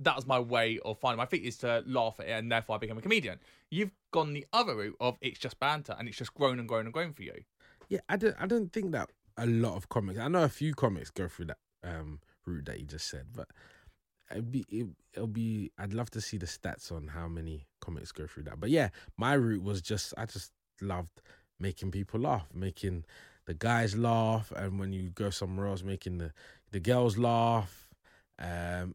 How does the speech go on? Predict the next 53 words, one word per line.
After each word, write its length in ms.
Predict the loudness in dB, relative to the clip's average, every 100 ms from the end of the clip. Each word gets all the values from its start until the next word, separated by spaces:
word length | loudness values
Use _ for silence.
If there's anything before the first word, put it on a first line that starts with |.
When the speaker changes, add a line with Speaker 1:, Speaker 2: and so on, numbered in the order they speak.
| -8
Speaker 2:
wherever 380 | 0 2 2 2
you 160 | 0 4
go, 280 | 6 4
it's 200 | 2 -4
just, 300 | -4 -4 -6 -12 _ _ _
there 260 | 2 4 6
is 120 | 6
a 80 | 6
way 260 | 6 4
to 140 | 2 0
make 300 | 2 0 -2
people 340 | -2 0 0
laugh. 460 | 0 2 0 -6 -20 _ -20 -20 _ _
And 300 | -4 -2 0
I 80 | -2
just 220 | -2 -4
enjoyed 360 | -4 -2 -2 -2
it, 140 | -4 -8
and 160 | -10
I 40 | -10
just, 360 | -10 -10 -12 _ -16
just 220 | -14 -12
kept 300 | -14 -14 -20 -6
growing. 420 | -4 -2 -6 -10 -10
Speaker 1:
And 100 | -2
what 80 | -2
did 100 | 2
that 200 | 2 2
do 180 | 0 0
for 120 | -2
you? 60 | -8
Because, 240 | -4 0
like, 120 | 2
the 60 | 6
dopamine 520 | 8 8 6 2 4
levels, 480 | 4 4 0 -8 0
uh, 60 | 4
it's 340 | 6 4 4
like 200 | 2 2
social 260 | -2 0 0
media. 200 | -2 0
You 60 |
get 160 | 2 4
a 40 |
like, 400 | 4 6 6 2
you 80 | -2
get 120 | 0
a 20 |
follow, 260 | 2 2 2
you 120 | 2
get 120 | 2
a 60 | -2
view, 420 | 0 2 2 0